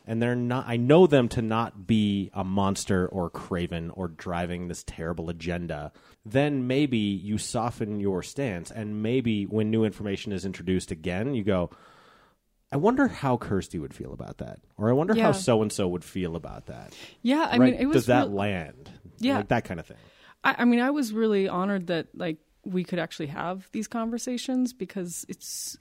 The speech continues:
Speaker 2: and I think that we both felt, we felt that.
Speaker 1: Um, but so, yeah, I, I've been following your press because you've been pushing some of it out, and it's been really fun. And, uh, you know, everyone keeps asking you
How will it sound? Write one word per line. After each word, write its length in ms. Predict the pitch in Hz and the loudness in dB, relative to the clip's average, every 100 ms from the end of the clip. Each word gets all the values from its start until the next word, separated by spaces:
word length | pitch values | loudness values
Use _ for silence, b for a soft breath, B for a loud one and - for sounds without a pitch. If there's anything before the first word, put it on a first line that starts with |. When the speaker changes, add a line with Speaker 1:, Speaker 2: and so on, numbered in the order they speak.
| - | -4
Speaker 2:
and 160 | 196 | -2
I 80 | 170 | 0
think 220 | 190 254 | 2 2
that 160 | 202 - | 2 -4
we 120 | 185 | -4
both 320 | 170 175 165 - - _ | 0 0 -2 -6 -20 _
felt, 420 | - 170 - - - - | -8 -6 -6 -12 -16 -6
we 100 | 202 | -4
felt 300 | - 151 - | -4 -6 -2
that. 160 | - - - - - | -2 -2 -6 -16 -6
Speaker 1:
Um, 500 | 117 117 110 98 113 | 0 4 4 2 0
but 180 | 101 143 | 2 2
so, 280 | - 147 131 | 6 8 8
yeah, 240 | 135 139 113 | 6 6 6
I, 340 | 120 120 117 - | 4 4 2 -2
I've 140 | 117 | 2
been 240 | 120 113 | 2 2
following 360 | - 127 131 139 | 4 6 8 6
your 120 | 113 | 2
press 340 | - 107 90 - | 2 0 0 -4
because 300 | 101 104 95 | -2 0 0
you've 80 | |
been 100 | 95 | -2
pushing 300 | 95 107 113 | 0 0 0
some 160 | 101 101 | 0 0
of 80 | 92 | 0
it 100 | 87 | -2
out, 320 | 87 82 - - B B B | -2 -4 -8 -14 B B B
and 160 | 117 113 | -4 -2
it's 120 | 113 | 0
been 160 | 131 120 | 2 2
really 180 | 113 | 2
fun. 420 | 101 - 101 95 92 | 0 -2 -2 -2 -2
And, 220 | 101 101 | -4 -6
uh, 40 | 104 | -6
you 160 | 117 107 | -6 -4
know, 100 | 101 | -2
everyone 280 | 110 123 | 0 0
keeps 220 | 113 104 92 | -2 -6 -6
asking 400 | 87 92 101 92 | -6 -6 -6 -6
you 300 | 87 82 | -4 -6